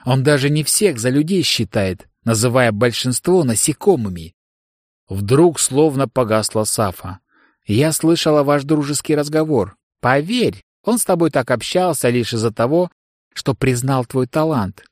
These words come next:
Но если Гринроу вдруг что-то не понравится, он без проблем скинет свою маску, заставив и тебя звать его господином и преклоняться, как Эрия,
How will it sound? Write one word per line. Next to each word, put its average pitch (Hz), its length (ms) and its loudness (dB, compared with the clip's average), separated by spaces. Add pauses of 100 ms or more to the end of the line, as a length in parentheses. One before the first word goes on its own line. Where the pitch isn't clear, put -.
(200)
Но 117 220 2
если 131 540 0
Гринроу 110 580 2
вдруг 104 360 -2
что-то - 360 -2
не 110 140 2
понравится, 107 800 -2 (460)
он 285 180 2
без 175 180 2
проблем 135 480 2
скинет 135 420 -2
свою 110 320 0
маску, 120 560 -4 (100)
заставив 123 720 0
и 127 120 -4
тебя 123 380 -2
звать 107 400 -4
его 104 180 -2
господином 107 800 -2 (420)
и 120 120 -2
преклоняться, 123 1040 -4 (220)
как 113 240 -4 (100)
Эрия, 107 480 -2